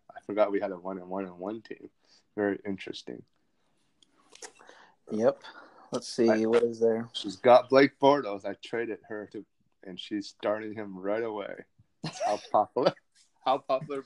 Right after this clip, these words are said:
Speaker 1: Blake Bortles is in this league.
Speaker 2: Dang, it makes me
Speaker 1: Instant
Speaker 2: sad about Dak.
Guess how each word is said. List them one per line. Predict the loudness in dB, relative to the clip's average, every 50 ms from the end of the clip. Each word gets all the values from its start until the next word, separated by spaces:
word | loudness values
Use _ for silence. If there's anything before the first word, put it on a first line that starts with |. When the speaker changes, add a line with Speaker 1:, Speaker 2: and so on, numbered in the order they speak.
| _ -12
Speaker 1:
Blake | -12 -12 -12 -10 _
Bortles | -6 -6 -4 -6 -8 -10 -10 -10
is | -10 -10 -12 -14
in | -14 -12
this | -12 -12 -6 -2
league. | -2 0 0 0 -2 -6 _ _ -20 -20 -20 -20 -20 _ _ _ _ -8
Speaker 2:
Dang, | -4 2 4 6 6 4 4
it | 2 0
makes | 2 2 4
me | 4 4
Speaker 1:
Instant | 4
Speaker 2:
sad | 8 10 10 10 10
about | 8 6 4 2 2 -4
Dak. | -8 -6 -4 -4 -6 -6 -10 _ -20